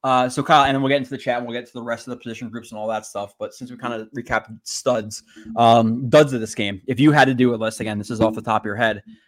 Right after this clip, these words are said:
uh, three being the least of the bad, of the bad duds and one being obviously the biggest dud of the game, uh, who would be your, your three duds of this, of this game and why?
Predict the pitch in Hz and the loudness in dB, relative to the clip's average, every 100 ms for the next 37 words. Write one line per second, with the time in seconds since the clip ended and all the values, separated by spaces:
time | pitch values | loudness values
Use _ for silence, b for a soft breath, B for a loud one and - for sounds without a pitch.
0 | - 104 104 - 139 139 127 131 127 123 | -10 -8 -8 -8 0 2 2 2 2 2
1 | 120 123 117 131 143 - - 135 113 120 | 0 -2 -2 0 -2 -2 -8 -6 -4 -4
2 | 113 120 113 110 _ - 120 120 110 113 | 0 2 2 0 _ -4 -2 0 0 -2
3 | 110 110 107 110 - 120 117 110 123 117 | -2 -4 -4 -8 -12 -8 -6 -2 -2 -2
4 | 117 110 110 - 107 104 165 135 - 117 | -4 -4 -6 -8 -10 -4 -2 -2 -4 -6
5 | 107 110 113 113 110 _ _ 117 113 151 | -4 -6 -6 -6 -8 _ _ -4 0 2
6 | 147 156 151 135 143 123 156 135 127 113 | 2 2 0 -4 -8 -10 -8 -4 -4 -4
7 | 113 107 107 - 113 107 - 110 104 104 | -8 -14 -16 -18 -16 -16 -14 -14 -10 -8
8 | 101 | -8